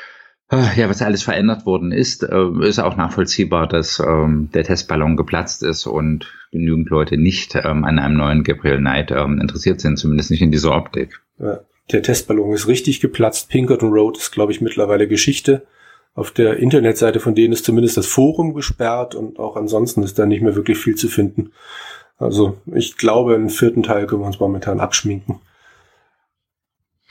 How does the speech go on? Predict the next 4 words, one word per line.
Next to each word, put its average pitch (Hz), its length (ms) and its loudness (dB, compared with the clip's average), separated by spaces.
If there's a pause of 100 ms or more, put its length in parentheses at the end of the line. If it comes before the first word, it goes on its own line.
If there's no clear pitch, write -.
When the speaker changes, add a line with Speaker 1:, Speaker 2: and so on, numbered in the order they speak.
(600)
Speaker 1:
Hm, 220 260 6 (480)
ja. 135 80 0
Speaker 2:
Ja, 175 260 4 (200)
genau. 107 420 2